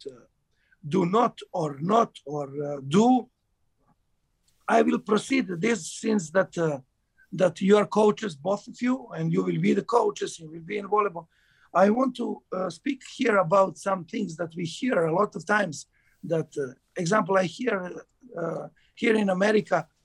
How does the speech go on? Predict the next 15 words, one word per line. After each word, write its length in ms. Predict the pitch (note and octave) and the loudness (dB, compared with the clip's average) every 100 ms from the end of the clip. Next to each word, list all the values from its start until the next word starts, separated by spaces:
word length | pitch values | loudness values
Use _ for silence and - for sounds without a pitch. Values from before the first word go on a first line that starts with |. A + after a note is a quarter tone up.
| _ _ - | _ _ -6
uh, 100 | E3+ - | -6 -4
and 180 | F#3 F#3+ | -4 0
you 80 | F#3+ | 0
are 120 | E3+ | 0
saying, 220 | A3+ G#3+ E3+ _ - | 0 0 -4 _ -2
uh, 180 | F#3+ - - | 0 0 -6
d-, 100 | C#3+ - E3+ | -14 -8 2
"Do 160 | G3+ | 4
not 360 | G3 G#3 B3 - | 6 4 0 -4
use 440 | F3+ G3 G#3+ D#3 | -6 -2 -2 -4
word 320 | D#3+ G#3 G3+ E3 | -2 -2 -2 -2
do 120 | F#3 | 0
not." 260 | G#3+ A3+ - _ _ _ _ | 2 2 0 _ _ _ _
So, 400 | - G#3 G3+ - - _ _ _ _ - - - _ _ | -8 -4 -4 -4 -12 _ _ _ _ -20 -20 -20 _ _
so, 140 | - | -14